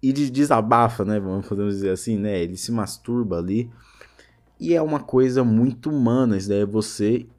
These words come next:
até humanizar o personagem. Você transformou aquela pessoa fofa, assim, coloca, mano, essa pessoa também tem seus, seus momentos de liberdade, né? Liberdade individual ali, por isso que ele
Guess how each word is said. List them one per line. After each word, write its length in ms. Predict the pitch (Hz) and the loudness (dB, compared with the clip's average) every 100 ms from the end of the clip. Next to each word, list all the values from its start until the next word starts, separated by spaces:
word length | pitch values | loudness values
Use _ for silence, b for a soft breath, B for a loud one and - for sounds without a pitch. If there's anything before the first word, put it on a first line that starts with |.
| - | -10
até 260 | 110 - | -4 0
humanizar 760 | 117 127 151 175 170 123 101 110 | 2 2 0 0 0 0 2 4
o 60 | 135 | 4
personagem. 800 | 135 117 107 90 95 104 87 73 b b b b b - | 2 -2 -2 -2 -2 -2 -6 -14 b b b b b -8
Você 640 | 95 - 101 101 101 98 - _ _ | -6 -4 0 2 2 0 -6 _ _
transformou 340 | 98 104 107 | -8 -2 0
aquela 160 | 139 135 | 0 0
pessoa 320 | 120 113 123 | -2 -2 -2
fofa, 540 | 117 - 120 131 139 156 | -2 -4 0 0 0 -6
assim, 320 | 147 139 151 | -4 -6 -4
coloca, 360 | 151 127 139 | -2 0 -2
mano, 220 | 185 185 135 | -6 -4 -2
essa 240 | 117 117 | -2 -4
pessoa 320 | 135 123 127 | -8 -4 -6
também 320 | 127 117 110 | -4 -2 -2
tem 380 | 120 117 110 110 B B B | -2 -2 -4 -4 B B B
seus, 1000 | - - - 104 104 101 98 - - - _ _ _ | -20 -8 0 0 0 -2 -6 -10 -14 -16 _ _ _
seus 200 | - 147 | -6 -2
momentos 580 | 120 104 113 120 156 | 2 2 0 -4 -8
de 480 | 110 110 104 87 80 - _ _ _ _ | -4 -2 -2 -4 -8 -16 _ _ _ _
liberdade, 760 | 147 120 104 95 95 110 90 90 | 0 6 6 4 2 2 0 -6
né? 260 | 98 95 80 | -6 -6 -8
Liberdade 380 | 92 95 95 | -4 -2 -4
individual 680 | 92 95 92 95 95 113 98 | -6 -10 -10 -6 0 2 2
ali, 180 | 90 107 | 0 -4
por 160 | - 110 | -6 -10
isso 120 | 113 | -6
que 80 | 117 | -6
ele 180 | 104 | -6